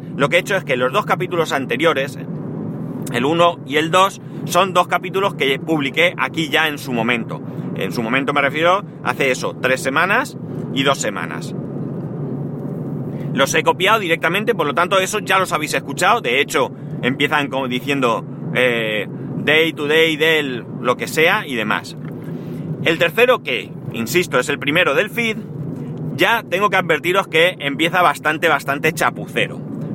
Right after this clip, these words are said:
¿de acuerdo? He pretendido poner un poco de música, la introducción, tal, un poco así, una presentación, pero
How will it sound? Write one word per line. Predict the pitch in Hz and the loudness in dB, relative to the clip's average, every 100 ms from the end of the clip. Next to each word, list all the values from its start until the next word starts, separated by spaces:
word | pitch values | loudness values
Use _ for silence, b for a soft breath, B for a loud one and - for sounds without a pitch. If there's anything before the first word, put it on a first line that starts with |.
| - | -4
¿de | 107 | 0
acuerdo? | 104 131 139 151 - B 123 | 2 2 2 0 -4 B -2
He | 139 | 0
pretendido | 160 156 156 165 165 | 2 2 2 2 2
poner | 135 139 | 2 2
un | 135 | 2
poco | 135 120 | 0 2
de | 117 | 2
música, | 113 240 220 175 165 | 4 4 4 2 0
la | 151 | 0
introducción, | 131 117 113 170 220 208 185 180 180 156 | 0 -2 -2 2 6 6 6 6 4 2
tal, | - 127 104 | 0 0 -2
un | - - - - | -6 -6 -4 2
poco | 170 151 | 4 4
así, | 143 151 | 2 0
una | 147 135 | 0 2
presentación, | 131 127 117 113 123 190 185 175 B B B - | 0 -2 -2 0 2 4 4 -2 B B B 0
pero | 160 165 | 4 4